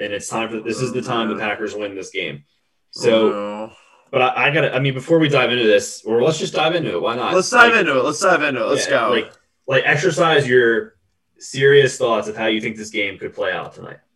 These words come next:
Speaker 2: Well, they should beat 'em. I, I, I think they should beat 'em twenty-six thirteen. That's my prediction.
Speaker 1: Twenty-six thirteen?
Speaker 2: Mm-hmm. It's gonna be a little
Speaker 1: Okay.
Speaker 2: low-scoring game, but I, I, I do
Speaker 1: Wow.
Speaker 2: think that, I think Rodgers plays well. I think that our offense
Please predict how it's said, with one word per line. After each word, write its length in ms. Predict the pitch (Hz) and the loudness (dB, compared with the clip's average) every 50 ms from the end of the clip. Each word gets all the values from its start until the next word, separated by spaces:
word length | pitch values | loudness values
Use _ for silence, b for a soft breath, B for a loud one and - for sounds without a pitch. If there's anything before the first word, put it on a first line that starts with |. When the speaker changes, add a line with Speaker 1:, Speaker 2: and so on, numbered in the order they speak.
| _ _ _ _ _ _ _ _ _ _ _ _ _ _ _ _ _ _ _ _ _ _ _ _ _ _ _ _ _ _ _ _ _ _ _ | _ _ _ _ _ _ _ _ _ _ _ _ _ _ _ _ _ _ _ _ _ _ _ _ _ _ _ _ _ _ _ _ _ _ _
Speaker 2:
Well, 140 | 349 339 | -2 2
they 80 | 285 262 | 2 4
should 300 | - - - 330 302 208 | 4 4 4 2 2 2
beat 220 | 220 240 262 269 220 | 2 2 2 4 6
'em. 100 | 180 165 | 6 6
I, 600 | 160 180 175 190 190 196 196 196 202 226 240 226 - | 6 4 4 4 4 4 4 2 2 0 -2 -2 -2
I, 80 | 196 | -2
I 40 | 208 | -2
think 200 | 208 254 240 202 | -2 -6 -8 -6
they 80 | 185 180 | -6 -4
should 240 | - - 185 190 156 | -4 -2 -4 -4 -4
beat 160 | 170 180 170 | -4 -4 -4
'em 60 | 165 | -6
twenty-six 520 | 135 - 170 170 165 156 - 160 151 - - | -6 -6 -6 -6 -6 -6 -6 -6 -8 -8 -6
thirteen. 420 | 156 147 143 - - 147 127 110 | -6 -6 -6 -6 -8 -10 -8 -8
That's 220 | 107 113 120 - | -8 -8 -8 -6
my 200 | 127 131 120 117 | -6 -4 -6 -6
prediction. 640 | 113 - 127 113 107 110 - - - - - 98 101 _ _ _ _ _ _ _ _ _ _ _ | -6 -8 -8 -8 -8 -8 -10 -12 -14 -14 -16 -20 -20 _ _ _ _ _ _ _ _ _ _ _
Speaker 1:
Twenty-six 460 | _ - 139 131 127 - 127 120 113 - | _ -6 -4 -4 -4 -4 -4 -6 -6 -2
thirteen? 500 | 127 117 117 113 120 120 123 143 143 - _ _ _ 123 | -2 -2 -2 -2 -6 -8 -10 -10 -12 -16 _ _ _ -16
Speaker 2:
Mm-hmm. 280 | 123 120 156 160 151 147 - _ _ _ | -14 -12 -12 -12 -12 -16 -18 _ _ _
It's 120 | _ - | _ -10
gonna 100 | - 175 | -8 -6
be 60 | 160 160 | -4 -2
a 20 | |
little 180 | 165 160 151 147 | 0 0 0 0
Speaker 1:
Okay. 60 | 147 147 | 0 0
Speaker 2:
low-scoring 540 | 147 147 147 - - 147 151 143 139 135 | 0 0 0 -2 -4 -6 -6 -6 -6 -4
game, 320 | 127 131 131 127 123 117 113 | -4 -4 -2 -2 -4 -4 -4
but 120 | 123 120 | -2 0
I, 80 | 120 110 | 0 0
I, 260 | - 131 131 113 135 143 131 | 2 0 0 2 0 0 -2
I 40 | |
do 80 | - 196 | -2 -4
Speaker 1:
Wow. 60 | 190 - | -2 -2
Speaker 2:
think 160 | 175 165 165 | -4 -4 0
that, 320 | 151 139 135 - - - _ _ _ _ | 0 0 0 -2 -4 -10 _ _ _ _
I 140 | 135 147 160 | -6 -6 -4
think 180 | 165 196 190 175 | -2 -2 0 2
Rodgers 340 | 180 175 175 - 170 165 | 4 4 4 2 -2 -8
plays 260 | - 151 139 135 131 - | -8 -6 -6 -6 -6 0
well. 580 | 190 208 208 208 208 208 214 214 214 208 196 180 | 2 4 6 8 8 8 8 6 4 4 2 2
I 160 | 180 160 156 | 2 2 -2
think 260 | 156 170 175 170 165 | -2 -2 -4 -2 -2
that 120 | 165 143 | -4 -4
our 240 | - - 139 139 139 | -2 0 0 0 0
offense 440 | 139 139 139 139 131 131 - - - | 0 -2 -6 -8 -6 -8 -10 -12 -12